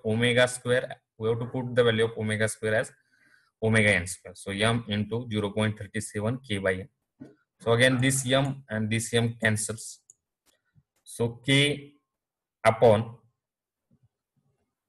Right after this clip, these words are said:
two K minus zero point three seven K. So that becomes K upon one point six three K. Now K, K get cancelled. So one upon one point six three.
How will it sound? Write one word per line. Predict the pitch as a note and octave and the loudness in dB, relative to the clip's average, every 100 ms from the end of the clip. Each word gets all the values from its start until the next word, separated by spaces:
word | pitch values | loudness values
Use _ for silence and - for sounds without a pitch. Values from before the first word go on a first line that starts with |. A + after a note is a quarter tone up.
| _ _ _ _ _ _ _ _ _ _ _ _ _ - _ _ | _ _ _ _ _ _ _ _ _ _ _ _ _ -20 _ _
two | C#3 D3 C#3+ | -4 -2 4
K | D3 | 6
minus | D3+ C#3+ C3+ C3+ D3 - - A#2 | 6 6 6 6 4 0 -6 -4
zero | A#2 A#2+ | -2 0
point | B2 B2+ B2+ | 4 2 2
three | A2+ A#2+ | -2 -2
seven | - A2 A2 | -4 -2 -2
K. | G#2+ - F2+ - _ _ _ _ _ _ | -4 -12 -14 -20 _ _ _ _ _ _
So | - G2+ | -16 -4
that | G2 G#2 G#2 | 0 0 0
becomes | G#2+ B2 C#3 - - _ _ _ _ _ _ _ _ _ _ _ _ - | -4 -4 -4 -8 -12 _ _ _ _ _ _ _ _ _ _ _ _ -4
K | C3 C3+ D3 - | -2 0 -2 -4
upon | G#2+ G#2+ A#2 B2 - - - _ _ _ _ _ _ _ _ _ _ _ _ _ _ _ _ _ _ _ _ _ _ _ _ _ _ | -6 0 2 2 -2 -12 -20 _ _ _ _ _ _ _ _ _ _ _ _ _ _ _ _ _ _ _ _ _ _ _ _ _ _
one | B2 C3 C3+ | 0 2 4
point | D3+ | 2
six | D3 - | 2 -2
three | - C3 C3+ | -4 -4 -2
K. | C3+ B2+ F#2+ | -4 -2 -4
Now | G2 G#2 | -2 -4
K, | G#2+ B2 B2+ | -4 -6 -4
K | C3+ | -4
get | B2+ C3+ C3+ | 0 -2 0
cancelled. | C3 A#2+ C3+ C3+ | -2 -2 -6 -8
So | - A2 | -4 2
one | A2+ A#2 | 2 4
upon | A2+ B2 B2 | 0 0 -2
one | B2 A2+ A2 | 0 0 0
point | A2 A#2 | -2 -4
six | - G#2 | -6 -10
three. | - F#2 - | -12 -14 -16